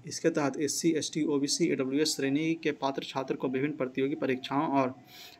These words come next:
प्रवेश परीक्षाओं के लिए मुफ्त कोचिंग प्रदान किया जाएगा। आगे उत्तर प्रदेश, पहला योजना मुख्यमंत्री उद्यमी विकास अभियान मयुवा योजना,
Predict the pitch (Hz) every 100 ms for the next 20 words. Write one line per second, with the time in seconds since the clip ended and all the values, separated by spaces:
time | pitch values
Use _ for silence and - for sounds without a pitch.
0 | - 139 139 - 139 127 143 156 156 139
1 | 139 - - 135 175 170 131 139 165 135
2 | 131 127 123 127 135 120 - - - -
3 | - _ _ _ _ _ _ _ - -
4 | - _ - 127 143 - - 170 165 127
5 | 120 - - - - - - _ _ -
6 | - 131 135 139 139 151 147 135 151 143
7 | 139 175 165 139 147 160 139 131 143 147
8 | - 139 123 139 123 120 - - - -
9 | - - _ _ _ _ _ 160 139 135
10 | 139 143 175 143 131 131 120